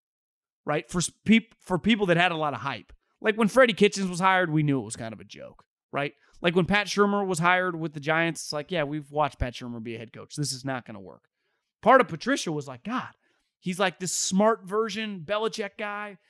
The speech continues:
This guy's a genius." And it was an embarrassment. So they clearly pivoted the other way. But when a guy at Iowa State, and this shows you the money in college football for the coaches is so great,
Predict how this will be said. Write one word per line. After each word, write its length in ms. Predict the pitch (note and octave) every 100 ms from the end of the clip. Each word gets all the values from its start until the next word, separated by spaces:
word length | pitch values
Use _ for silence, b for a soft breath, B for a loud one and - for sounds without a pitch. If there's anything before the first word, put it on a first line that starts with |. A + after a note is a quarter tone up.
| -
This 60 |
guy's 220 | - A#3 F3
a 40 |
genius." 560 | D#3+ F4+ E4+ - - - _ _ _ _ -
And 60 | E3
it 60 |
was 120 | E3 C#3+
an 80 |
embarrassment. 480 | C#3+ B2+ G2 - - _ _ _ _ _ _ _ -
So 120 | D#3+
they 160 | D#3 F3
clearly 380 | - E3 D#3+ D3+
pivoted 400 | D3 C#3+ D#3 D3+
the 80 |
other 160 | D#3 E3+
way. 220 | G3+ A#3+ _ _ _ _ _ _ _ -
But 240 | F3 E3+ -
when 160 | F3+ F3
a 60 |
guy 320 | D#3 G3+ D4
at 80 | B3
Iowa 400 | C3+ E3+ A3 F#3
State, 580 | - - E3 D#3+ A#2 - _ _ _ _ _ _ -
and 140 | E3+
this 100 | B3
shows 380 | - F#3+ G3+ E3+
you 100 | D#3+
the 100 | C3+
money 320 | B2 C#3+ E3+
in 100 | F3
college 340 | D3 D#3 D#3 C3+
football 340 | D#3 D3 E3+
for 140 | D3+ B2+
the 80 |
coaches 460 | A2+ C#3+ D3+ E3 C#3+
is 100 | A#2+
so 300 | - - C#3
great, 380 | C3+ C3 C#3+ -